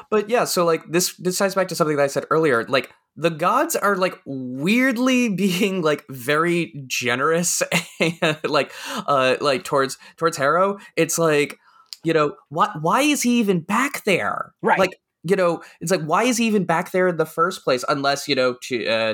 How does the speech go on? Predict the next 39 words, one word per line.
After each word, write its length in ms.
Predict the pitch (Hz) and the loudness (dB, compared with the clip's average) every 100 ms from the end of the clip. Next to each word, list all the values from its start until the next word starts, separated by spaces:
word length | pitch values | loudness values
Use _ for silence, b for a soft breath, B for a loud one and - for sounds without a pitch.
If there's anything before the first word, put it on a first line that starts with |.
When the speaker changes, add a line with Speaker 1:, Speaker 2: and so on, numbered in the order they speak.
| 107 | -2
Speaker 1:
to, 160 | 120 107 | -6 -6
to 120 | 113 | -4
Ryan's 380 | 117 123 120 - | 0 0 0 -4
point, 300 | 117 104 104 - | -6 -6 -6 -6
they 100 | 104 | -6
said 160 | 107 | -2
earlier, 240 | 107 107 104 | 0 0 0
like, 140 | 104 | -4
if 80 | 101 | -4
we 80 | 110 | -8
find 240 | 101 104 101 | -2 0 2
out 140 | 107 | 2
in, 40 | 104 | 2
like, 120 | 104 | -2
an 80 | 101 | -2
episode 360 | 98 107 110 101 | -4 -4 -4 -4
or 60 | |
two 180 | 101 107 | -4 -6
that, 140 | 104 101 | -4 -4
like, 240 | 104 123 | -2 -2
uh, 300 | 104 160 175 | 0 0 -2
they 140 | 160 170 | -2 0
were 120 | 180 | 0
all 220 | 190 190 | 0 0
working 340 | 180 202 196 147 | -2 -2 -2 -2
with 120 | - | -2
him 180 | 117 107 | -4 -4
or 60 | |
something. 420 | - 113 104 110 101 B B B B | -6 -8 -6 -8 -8 B B B B
Um, 400 | 107 107 107 104 B B | 0 2 0 -4 B B
it 60 | 170 | -4
just 180 | 185 185 | -2 -2
seems 240 | 202 180 | -2 -2
so, 400 | - 180 175 165 - | -2 0 -2 -4 -6
it 80 | 147 | -4
just 160 | 175 | -2
seems 180 | 196 165 | -2 -2
so 180 | 175 147 | -2 0
odd 380 | 127 113 92 95 | 0 0 -2 -10